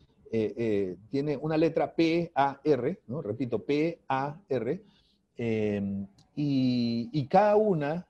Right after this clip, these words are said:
de estas letras está ligada a una acción de mitigación. La primera es prevención, P de prevención, la segunda es alerta, A de alerta, la tercera es reducción de daño, R de reducción de daño.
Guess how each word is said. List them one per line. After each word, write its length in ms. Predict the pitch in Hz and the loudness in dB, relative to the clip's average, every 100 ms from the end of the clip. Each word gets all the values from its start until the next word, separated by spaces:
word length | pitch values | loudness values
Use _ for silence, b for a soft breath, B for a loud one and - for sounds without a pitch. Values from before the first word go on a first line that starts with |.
| _ | _
de 360 | 101 113 117 147 | -8 -2 0 -2
estas 500 | - 160 156 - b b b _ | 0 2 2 0 b b b _
letras 400 | 143 143 151 151 | -2 0 0 -2
está 180 | - 139 | -2 -2
ligada 420 | 131 131 127 127 | 2 4 6 4
a 180 | 113 117 | 2 0
una 320 | 131 139 139 | 0 0 -2
acción 760 | 123 117 101 - - 139 151 | -4 -8 -8 -8 0 0 0
de 80 | 113 | -4
mitigación. 540 | 101 90 90 - 85 69 _ _ _ _ _ - b b b b b b b _ | -6 -6 -8 -6 -10 -12 _ _ _ _ _ -20 b b b b b b b _
La 100 | 151 | 0
primera 300 | 156 190 233 | 0 2 2
es 60 | 226 | 2
prevención, 580 | 131 117 160 147 226 - _ _ | 0 0 2 2 0 -10 _ _
P 220 | 143 147 | 0 0
de 120 | 110 | -2
prevención, 560 | 113 139 131 135 120 127 | -2 -2 -2 -2 -4 -4
la 100 | 123 | -6
segunda 340 | 113 135 160 156 | -2 0 2 0
es 160 | 143 - | 0 -2
alerta, 600 | 117 135 123 135 139 - - | 0 0 2 0 0 -8 -6
A 260 | 123 123 113 | -6 -4 -6
de 140 | 98 | -4
alerta, 540 | 127 127 113 123 120 107 | 0 0 2 0 0 -4
la 120 | 113 | -6
tercera 440 | 120 113 131 120 | -6 -2 0 2
es 160 | 127 135 | 0 -2
reducción 380 | 104 87 123 123 | -4 -4 -6 -2
de 100 | 120 | 0
daño, 420 | 120 117 123 - - | 0 0 -4 -8 -4
R 300 | 127 123 127 | -2 0 -2
de 80 | |
reducción 380 | 101 90 85 104 | -2 -6 -8 -2
de 80 | 123 | 2
daño. 320 | 202 147 90 | 2 2 -4